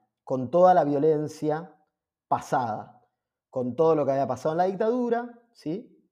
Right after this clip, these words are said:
Y también, en gran parte con Malvinas, por algo fundamental, que es que hay que pensar que en los años siguientes a la guerra, Argentina recupera su democracia, y además de recuperar su democracia,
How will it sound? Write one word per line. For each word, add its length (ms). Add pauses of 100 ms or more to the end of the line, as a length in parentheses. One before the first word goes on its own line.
(380)
Y 120
también, 760 (380)
en 160
gran 240
parte 260
con 140
Malvinas, 640 (520)
por 180
algo 840 (200)
fundamental, 640
que 100
es 80
que 360
hay 120
que 80
pensar 420
que 260
en 140
los 220
años 180
siguientes 420
a 60
la 100
guerra, 640 (1120)
Argentina 460
recupera 420
su 140
democracia, 760 (880)
y 120
además 280
de 60
recuperar 380
su 140
democracia, 840